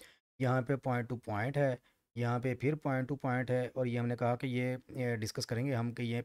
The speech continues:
point to point क्यों होती है, हालांकि यहाँ पे मटेरियल ट्रांसफ़र हो रहा, हो रहा होता है सिलेंडर से डॉफर पे, और ये फिर, अ, स्ट्रिप कर रहा है मटेरियल जो है, ये,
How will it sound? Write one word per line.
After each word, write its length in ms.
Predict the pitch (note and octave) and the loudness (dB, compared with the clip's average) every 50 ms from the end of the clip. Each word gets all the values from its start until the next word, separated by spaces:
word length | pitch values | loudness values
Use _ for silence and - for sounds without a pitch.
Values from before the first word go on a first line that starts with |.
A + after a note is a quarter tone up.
| - A#2 | -4 -4
point 200 | A2 A2 G#2+ B2 | -2 -2 -2 -4
to 80 | A2+ - A#2+ | -4 -2 -2
point 180 | A2+ A2+ G#2+ - | -2 -2 -2 -2
क्यों 140 | - C#3 C3+ | -4 -2 0
होती 260 | B2 A#2 A2+ - A#2+ | 0 -2 -2 -2 -2
है, 100 | A2+ A#2 | 0 0
हालांकि 360 | A#2 G#2+ G#2+ A2 A2+ A2 A#2+ A#2 | 0 0 0 -2 -2 -4 -4 -4
यहाँ 180 | A2 A2 A2 | -2 -2 -2
पे 80 | A#2+ A#2 | -2 -2
मटेरियल 320 | A2+ G#2+ A#2 A2+ A#2 A#2 | -2 -2 -2 -2 -2 -4
ट्रांसफ़र 400 | - G#2 G2 F#2+ - - A#2+ B2 | -4 -4 -4 -4 -4 -2 -2 -2
हो 100 | A#2+ A2+ | 0 0
रहा, 100 | A2+ A2+ | -2 -2
हो 220 | A2+ G#2 F#2+ G#2 A2+ | -2 -2 -2 -2 -2
रहा 120 | A2+ A2+ | -2 -2
होता 220 | A2 G#2+ - - | -2 -4 -6 -6
है 80 | A2 A2 | -6 -6
सिलेंडर 360 | - - A2+ G#2+ G2+ G#2 G#2+ | -4 -4 -6 -4 -4 -6 -6
से 120 | - - G#2+ | -8 -6 -6
डॉफर 260 | G#2 G2+ F#2+ A2+ G#2 | -6 -6 -4 -6 -4
पे, 180 | G#2 G#2+ G#2+ - - - - - - _ _ _ - | -4 -4 -6 -6 -12 -20 -20 -20 -20 _ _ _ 0
और 120 | D3 C#3 C3+ | 2 4 4
ये 200 | B2+ C3+ D3+ D3 | 6 4 2 4
फिर, 160 | C#3+ C#3+ - | 4 2 2
अ, 640 | - - _ _ _ _ _ _ _ _ - B2+ | 2 -2 _ _ _ _ _ _ _ _ -2 -2
स्ट्रिप 400 | B2 - - C#3+ C3+ - - - | -2 0 0 0 4 4 2 2
कर 180 | - - C#3+ C3 | 4 2 4 6
रहा 240 | B2+ C3 C3 B2+ C3 | 6 6 6 6 4
है 120 | B2+ C3 - | 2 0 0
मटेरियल 480 | C#3+ B2+ A#2 A2+ A#2+ B2 C3 D3 C#3+ C3 | 0 0 0 2 2 2 2 2 2 2
जो 80 | B2+ A#2+ | 4 4
है, 200 | B2+ C#3 C#3 B2+ | 4 4 2 0
ये, 320 | B2 B2 C3 C#3+ D3+ | 0 2 2 2 2